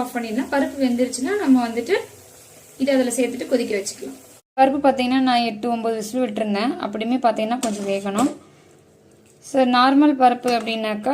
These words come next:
உங்களுக்கு சீக்கிரமே வெந்துடும். இது வந்து, அஹ், நான் ஆர்கானிக் ஷாப் சொன்னாலே விவசாயிங்க கிட்ட இருந்து வாங்கினதுன்றதுனால ரொம்ப நேரம் ஆகும், ரொம்ப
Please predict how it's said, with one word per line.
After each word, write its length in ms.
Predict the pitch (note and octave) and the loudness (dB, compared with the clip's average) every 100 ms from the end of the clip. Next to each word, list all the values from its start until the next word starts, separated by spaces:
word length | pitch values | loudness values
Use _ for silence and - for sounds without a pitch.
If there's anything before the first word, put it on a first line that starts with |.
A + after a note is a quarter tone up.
| C#4+ | 2
உங்களுக்கு 320 | B3 G#3+ A3 G#3+ | 0 -2 -4 -2
சீக்கிரமே 360 | A#3+ A#3+ A3 A3+ G#3+ | -4 -2 0 0 2
வெந்துடும். 380 | G#3 G#3 G#3 - | 2 2 0 -4
இது 80 | A3 A#3 | -6 -4
வந்து, 180 | A#3 C#4+ E4 - - - _ _ _ _ _ _ _ _ _ _ - | 0 2 2 -2 -16 -20 _ _ _ _ _ _ _ _ _ _ -4
அஹ், 240 | A#3 A3+ A3+ | 2 4 4
நான் 140 | A#3+ A#3+ | 4 4
ஆர்கானிக் 440 | C4 C4 C4 B3+ - | 4 4 4 2 0
ஷாப் 220 | G#3+ - | -2 -2
சொன்னாலே 300 | A#3 A3+ A3 | -2 -2 -2
விவசாயிங்க 380 | A3 A3 B3 A3+ G#3+ | -4 -2 -2 -2 -4
கிட்ட 120 | G#3 | -4
இருந்து 200 | G#3 G#3 | 0 0
வாங்கினதுன்றதுனால 1120 | G3+ G3 F#3+ F#3 F#3 G3 G3 F#3+ F#3+ F#3 A3 D4 | -2 -4 -6 -6 -6 -8 -8 -8 -8 -4 -2 0
ரொம்ப 140 | G#3+ G#3 G#3 | 0 0 0
நேரம் 320 | G3+ G3+ F#3+ F#3 - _ _ _ _ _ _ _ G3+ | 0 -2 -6 -12 -20 _ _ _ _ _ _ _ -6
ஆகும், 260 | G3 F3+ - G#3+ | -4 -6 -6 -4
ரொம்ப 120 | A3 | 2